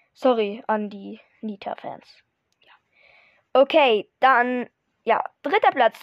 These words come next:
Jessie. Jessie ist geschützt und mit der, mit dem Gadget ist einfach ultimativ krass. Ja, da brauche ich nichts weiter zu sagen. Auf dem zweiten Platz ist Tick. Tick auch unglaublich krass. Äh,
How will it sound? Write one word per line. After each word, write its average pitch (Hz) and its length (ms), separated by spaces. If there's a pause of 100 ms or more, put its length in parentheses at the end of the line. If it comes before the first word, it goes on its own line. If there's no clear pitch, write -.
Jessie. 381 480
Jessie 311 280
ist - 120
geschützt 302 460
und 247 100
mit 233 160
der, 233 260
mit 240 160
dem 226 120
Gadget 254 400
ist - 120
einfach 247 300 (160)
ultimativ 294 640
krass. - 480 (840)
Ja, - 240
da 214 280
brauche 247 240
ich 254 80
nichts - 600
weiter 214 360
zu - 140
sagen. 190 300
Auf 233 140
dem 277 120
zweiten 415 340
Platz 233 260
ist - 180
Tick. - 420
Tick - 380 (180)
auch 320 340 (200)
unglaublich 359 760
krass. - 500 (600)
Äh, 277 420